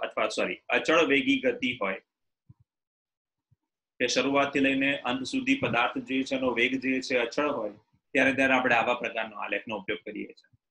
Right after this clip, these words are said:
Next જે છે એને કહેવામાં આવે છે, આપણે એક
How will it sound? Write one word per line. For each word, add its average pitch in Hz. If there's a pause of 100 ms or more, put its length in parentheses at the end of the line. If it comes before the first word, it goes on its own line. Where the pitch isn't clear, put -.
(720)
Next 156 (140)
જે 151 (140)
છે 143 (220)
એને 127
કહેવામાં 139
આવે 135 (120)
છે, 131 (540)
આપણે 120 (420)
એક 139